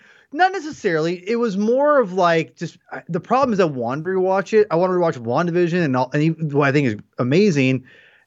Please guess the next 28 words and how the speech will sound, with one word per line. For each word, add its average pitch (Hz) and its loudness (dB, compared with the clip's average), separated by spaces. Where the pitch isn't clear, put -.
and 165 4
even 165 4
Captain 156 -2
America 143 -2
and, 123 -6
or, 123 0
uh, 113 -4
Falcon 139 0
and 120 -4
Winter 110 -4
Soldier, 156 -2
excuse 151 -2
me. 156 -2
And 143 0
it's 160 0
like, 175 2
I 190 0
just, 180 -4
it's 196 -2
hard 208 0
for 196 -10
me 214 -2
to 185 -2
sit 185 -8
down 175 0
and 147 -2
watch 160 0
six - -6